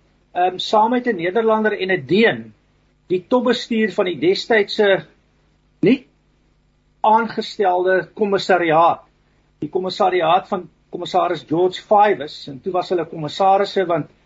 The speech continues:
die idee wat ons gehad het is om die polisie te demilitariseer, ehm, en sy agtien topgeneraals op te lei in, in 'n ses weke kursus, eh, versprei oor 'n klompie weke in Buffelspoort,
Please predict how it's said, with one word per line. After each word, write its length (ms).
die 160
idee 180
wat 140
ons 200
gehad 300
het 140
is 140
om 80
die 220
polisie 340
te 140
demilitariseer, 1160
ehm, 260
en 120
sy 140
agtien 520
topgeneraals 800
op 160
te 120
lei 300
in, 320
in 120
'n 40
ses 320
weke 300
kursus, 600
eh, 500
versprei 460
oor 160
'n 40
klompie 280
weke 440
in 200
Buffelspoort, 1000